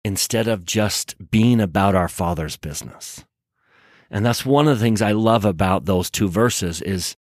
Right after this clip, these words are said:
what he didn't say from the cross, what he didn't do when he was being derided and mocked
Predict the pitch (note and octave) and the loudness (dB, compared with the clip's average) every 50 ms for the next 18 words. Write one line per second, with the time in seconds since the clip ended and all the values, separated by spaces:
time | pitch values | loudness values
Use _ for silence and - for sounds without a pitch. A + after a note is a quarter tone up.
0 | _ _ _ _ _ - G#2 A2+ A#2 - - A#2 A#2 G#2 F2+ F2+ F2 C3 C#3 A#2+ | _ _ _ _ _ -2 0 0 0 2 2 0 0 0 0 0 2 2 4 4
1 | A#2 A2 - - - - - G2 E2 D#2 - - F2+ E2+ E2 D2+ D2 - - - | 2 2 0 0 -4 -2 -2 -2 -2 -4 -6 -6 -6 -6 -6 -8 -10 -10 -12 -10
2 | F#2+ D#2 C#2 - - - - A2 A2+ A2+ A2 G#2+ F#2+ - C#3 C3+ A#2 B2 A#2 - | -10 -10 -10 -12 -12 -6 -2 0 2 2 2 2 2 2 2 4 4 4 2 2
3 | - G2+ F2+ A2 A#2+ A#2+ A2 G2 F2+ F2 E2+ G2 F#2+ F#2 D2+ G#2 A2 G#2+ G#2 G2 | 0 -2 2 4 4 4 4 4 2 2 2 2 2 2 2 2 2 2 2 0
4 | D#2+ - G#2 G#2 G#2 G2+ G2 F2+ F#2 F#2 F2+ F2+ F#2+ F#2 G2+ G2+ F#2+ D#2 E2 D#2+ | 0 0 2 4 4 4 4 2 2 0 0 0 2 2 4 4 4 2 0 -2
5 | D2 - - - F2+ F2 F2 F2+ F2 E2 E2+ E2+ - - _ - - | -2 -6 -4 -2 0 0 2 2 4 4 2 2 0 -4 _ -18 -18